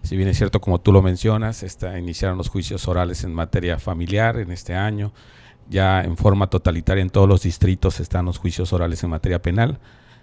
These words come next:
Lamentablemente, este, hace falta capacitación para los,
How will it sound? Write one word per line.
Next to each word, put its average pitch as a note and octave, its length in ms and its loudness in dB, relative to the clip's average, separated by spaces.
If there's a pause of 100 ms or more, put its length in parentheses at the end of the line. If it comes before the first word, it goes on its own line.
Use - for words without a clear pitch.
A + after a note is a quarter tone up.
(420)
Lamentablemente, G2+ 1400 4
este, - 380 -10
hace F2+ 280 0
falta F2+ 260 -2
capacitación F2 760 -2
para D#2 280 -8
los, C#2+ 260 -14